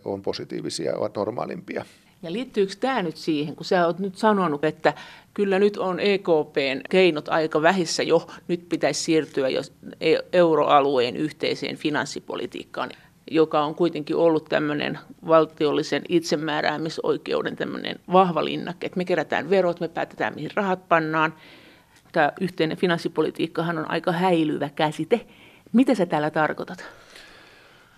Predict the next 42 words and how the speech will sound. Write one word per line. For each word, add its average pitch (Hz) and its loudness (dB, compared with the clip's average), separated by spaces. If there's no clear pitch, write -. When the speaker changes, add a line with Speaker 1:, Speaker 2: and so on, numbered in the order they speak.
Speaker 1:
No, 220 -8
sä 131 0
oot 127 2
oikeassa 139 8
siinä, 120 4
että 107 -4
se 127 -2
on 110 -4
häilyvä 110 2
käsite, 107 -2
ja 107 2
toisaalta 110 0
sitten, 104 -6
jos - -14
katsoo 107 -4
poliittisia 117 -4
realiteetteja, 107 -2
niin 101 -8
tässä 107 -6
on 110 -8
vapaasti 110 0
voi 107 -4
heitellä 104 0
kaikenlaisia 110 -2
asioita, 107 -2
mitään 104 -2
ei 101 -4
tule 98 -4
tapahtumaan. - -2
Kaiken 110 -2
kaikkiaan, 123 4
jos 104 -4
me 113 -4
otetaan 110 -4
euroalueen 104 -2
integraatiota, 101 -6
niin 101 -10
mä 98 -10
oletan 101 -2
näin, 98 -8
että 98 -14
se - -20